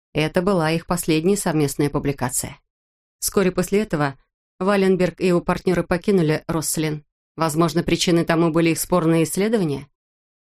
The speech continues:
Тоби встала и подошла к библиотечному телефону. Пока она набирала номер Дворока, сердце ее учащенно билось. К телефону никто не подходил. Она взглянула на часы. Четыре сорок пять. Включился автоответчик.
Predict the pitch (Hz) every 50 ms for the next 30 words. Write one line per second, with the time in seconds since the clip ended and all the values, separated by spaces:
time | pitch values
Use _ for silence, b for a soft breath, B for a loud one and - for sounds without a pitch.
0 | _ _ _ _ _ _ _ - 269 240 240 226 - - - - 233 233 233 226
1 | 208 - - 165 180 180 175 - 196 196 190 180 170 180 156 165 170 160 160 170
2 | 160 - - 170 165 160 160 - 175 156 156 156 - - - - - - - _
3 | _ _ _ _ _ _ _ _ _ _ - 185 - - 202 202 196 196 190 185
4 | 185 180 180 190 190 190 185 180 185 185 185 180 170 160 160 185 208 202 190 165
5 | - 165 151 147 b b b b b _ - - - 214 202 180 - - 190 180
6 | 175 170 - 180 - - 190 180 175 175 175 165 165 151 127 120 - - - -
7 | - _ _ _ _ _ _ _ _ _ _ _ _ _ _ - - 208 196 190
8 | 180 - 180 180 185 196 196 196 196 - - 170 165 170 170 170 170 - 185 175
9 | 160 151 151 147 147 147 _ _ _ _ _ _ _ _ _ _ _ _ - 185
10 | 185 180 196 196 170 175 160 185 185 190 190 180 175 175 175 175 - - 196 -
11 | - - 160 135 147 - _ _ _ _ _ _ _ - - 196 - 196 180 180
12 | - - 175 175 175 - - 160 139 - - - - _ _ _ _ _ _ _
13 | _ _ _ _ - 220 220 269 269 240 - 247 240 - - 233 226 - 233 196
14 | 147 - - 131 - - -